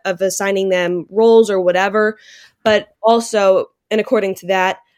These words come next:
I focus on reaching out to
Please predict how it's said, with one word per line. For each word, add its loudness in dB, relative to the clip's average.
I 0
focus 0
on -4
reaching -6
out -2
to 0